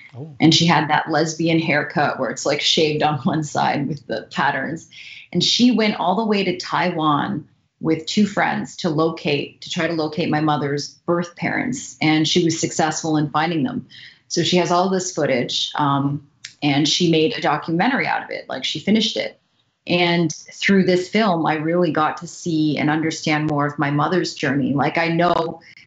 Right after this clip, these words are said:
Speaker 2: that when she was four or five years old, her father had a gambling problem, took all her brothers and sisters, including her, and tried to, like, uh, sell them off to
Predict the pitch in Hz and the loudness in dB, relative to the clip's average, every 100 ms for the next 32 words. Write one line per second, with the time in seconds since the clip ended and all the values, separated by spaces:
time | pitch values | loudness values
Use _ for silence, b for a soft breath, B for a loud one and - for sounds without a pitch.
0 | - 151 160 156 - 156 156 - - 160 | -4 0 2 4 4 2 2 0 2 2
1 | 156 165 147 156 151 147 143 135 - 147 | 2 0 -2 -2 -4 -4 -4 -6 -10 -4
2 | 160 156 165 151 151 147 143 151 147 151 | -2 0 -4 -6 -2 -2 -2 -4 -4 -2
3 | 139 139 135 143 - _ _ _ - 180 | -2 0 -4 -6 -8 _ _ _ 0 0
4 | - - 165 165 165 165 175 - 147 160 | 0 2 4 4 2 -2 -4 0 2 2
5 | 160 160 156 156 - 156 151 143 - 156 | 0 -2 -4 -6 -4 -2 0 -2 0 0
6 | 147 147 147 143 139 143 143 143 - 147 | 2 2 2 2 0 0 -2 -2 -2 0
7 | 139 123 - - _ _ _ _ _ - | 0 0 -6 -20 _ _ _ _ _ -6
8 | - - 151 151 170 160 147 143 139 - | -6 -2 2 2 2 2 4 4 0 -8
9 | - 180 | -10 -10